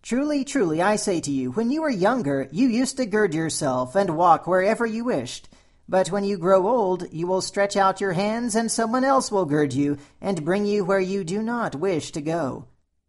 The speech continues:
Now this he said, signifying by what kind of death he would glorify God.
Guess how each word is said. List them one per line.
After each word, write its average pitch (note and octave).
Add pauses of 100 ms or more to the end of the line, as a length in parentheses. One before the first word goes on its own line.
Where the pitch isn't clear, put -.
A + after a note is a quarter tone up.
(220)
Now D3
this A#3+
he A3
said, D#3
signifying F3+
by E3+
what A3+
kind B3
of F#3+
death D#3+
he F3+
would F#3
glorify D3
God. B2